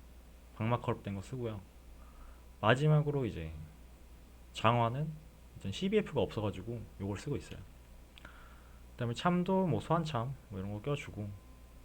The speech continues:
뭐 스킬 올려주는 애니참, 뭐 매찬, 저항 이런 거 껴줬어요. 스킬은 다,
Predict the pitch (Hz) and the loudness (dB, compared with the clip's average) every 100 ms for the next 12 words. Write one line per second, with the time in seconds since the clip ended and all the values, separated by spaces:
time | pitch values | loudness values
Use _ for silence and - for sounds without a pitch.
0 | - - - - - - - 92 - - | -20 -20 -20 -20 -20 -18 -12 -12 -4 0
1 | 120 107 107 101 87 90 87 123 139 151 | 2 2 0 -4 -4 -4 -6 -6 -2 -2
2 | 127 85 78 - - - - - - 104 | -4 -8 -10 -12 -16 -20 -18 -12 -2 -2
3 | - 113 117 127 - - - - - 101 | 0 -2 -2 -8 -14 -20 -20 -12 -2 0
4 | 92 104 - - 92 95 - 131 95 - | 0 -4 -10 -10 -8 -8 -6 -6 -6 -10
5 | 85 - - - - - - - - - | -14 -14 -20 -20 -20 -20 -20 -20 -20 -16
6 | - 117 - 190 180 175 156 - 98 98 | -12 -10 0 4 4 4 0 2 2 2
7 | 95 | 0